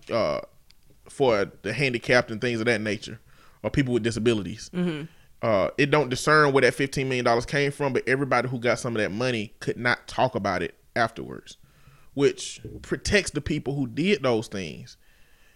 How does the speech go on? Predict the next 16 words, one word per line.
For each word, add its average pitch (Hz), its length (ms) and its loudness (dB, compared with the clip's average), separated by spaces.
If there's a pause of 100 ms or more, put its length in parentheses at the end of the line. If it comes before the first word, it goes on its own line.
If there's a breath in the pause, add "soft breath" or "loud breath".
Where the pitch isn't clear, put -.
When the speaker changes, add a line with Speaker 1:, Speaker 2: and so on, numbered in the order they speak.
(160)
Speaker 1:
And 131 380 2
it's 151 160 2
just 139 220 2
right 139 220 10
now 165 460 6 (340)
that 120 160 0
protection - 560 -2
is, 110 320 -6 (760)
that 80 140 -6
protection 113 460 -4
is 107 160 -6
being 104 360 -6
lost. 85 440 -4 (180)
Speaker 2:
Yeah. 156 320 -6 (180)
Speaker 1:
It 95 120 -6
seems. 76 500 -12